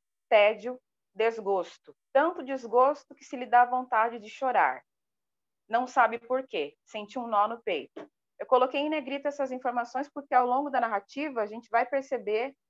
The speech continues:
que isso, é, que essas sensações da mulher do farmacêutico, elas sofrem algumas mudanças. E mais importante do que isso, é a gente perceber qual é a motivação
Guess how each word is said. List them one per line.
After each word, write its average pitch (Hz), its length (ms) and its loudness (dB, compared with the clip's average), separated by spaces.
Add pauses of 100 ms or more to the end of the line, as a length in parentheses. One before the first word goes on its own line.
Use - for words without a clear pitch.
(220)
que 240 80 -8
isso, 269 460 -6 (800)
é, 208 180 6
que 214 140 -2
essas 269 200 4
sensações 269 840 -2
da 180 120 -2
mulher 185 260 0
do 180 60 -4
farmacêutico, 202 540 -4
elas 269 180 2
sofrem 247 340 4
algumas 262 300 -2
mudanças. 247 540 -2 (440)
E 233 60 -12
mais 247 280 6
importante 277 440 -2
do 269 100 -8
que 285 80 -6
isso, 247 300 -2
é 196 40 -2
a - 20 -4
gente 214 200 -14
perceber 247 400 0
qual 262 160 8
é 262 100 8
a 262 80 4
motivação 285 960 2